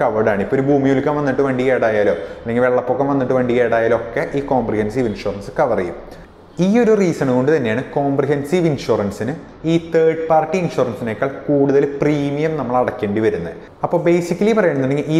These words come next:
രണ്ട് type ഇൻഷുറൻസുകളാണ് നമ്മൾ ഇന്ത്യയിൽ ഏറ്റവും common ആയിട്ട് ആളുകൾ യൂസ് ചെയ്യുന്നത്, third പാർട്ടിയും കോംപ്രിഹെൻസീവും. ഇനി ഞാൻ നിങ്ങൾക്ക് insurance എടുക്കുമ്പോൾ ശ്രദ്ധിക്കേണ്ടതായിട്ടുള്ള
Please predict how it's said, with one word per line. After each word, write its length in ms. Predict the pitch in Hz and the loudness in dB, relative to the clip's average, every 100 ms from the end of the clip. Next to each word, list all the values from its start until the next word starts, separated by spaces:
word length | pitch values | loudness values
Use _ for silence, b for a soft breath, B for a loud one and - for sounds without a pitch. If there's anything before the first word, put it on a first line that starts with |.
| 156 | 0
രണ്ട് 240 | 151 151 180 | -2 -2 0
type 260 | 131 110 - 135 | 0 0 -2 -2
ഇൻഷുറൻസുകളാണ് 720 | 117 120 104 98 113 110 104 123 | 0 -2 -2 -2 0 0 -2 -6
നമ്മൾ 180 | 95 117 131 143 | -6 -6 -4 -2
ഇന്ത്യയിൽ 380 | 139 143 156 160 | 0 2 2 2
ഏറ്റവും 200 | 143 147 - | 0 -4 0
common 280 | 143 143 151 | 0 2 0
ആയിട്ട് 140 | 127 127 | 0 0
ആളുകൾ 200 | 104 107 110 | 2 2 2
യൂസ് 120 | 101 | -2
ചെയ്യുന്നത്, 240 | 98 85 - | -6 -8 -2
third 260 | 117 110 110 | 2 2 2
പാർട്ടിയും 340 | 113 - - - - | 0 0 -4 -6 -4
കോംപ്രിഹെൻസീവും. 600 | 143 104 95 90 87 85 - - B B B 240 | -4 -2 -4 -6 -10 -12 -12 -20 B B B 0
ഇനി 100 | 226 | 2
ഞാൻ 80 | 190 147 | 2 2
നിങ്ങൾക്ക് 300 | 123 107 147 143 | 0 0 -2 0
insurance 520 | 160 147 180 175 170 185 | 0 2 2 2 2 0
എടുക്കുമ്പോൾ 360 | 139 127 139 143 | 0 -2 -4 -4
ശ്രദ്ധിക്കേണ്ടതായിട്ടുള്ള 1000 | - 156 143 165 - 175 170 185 147 123 | -2 -2 0 -4 -2 0 2 2 2 0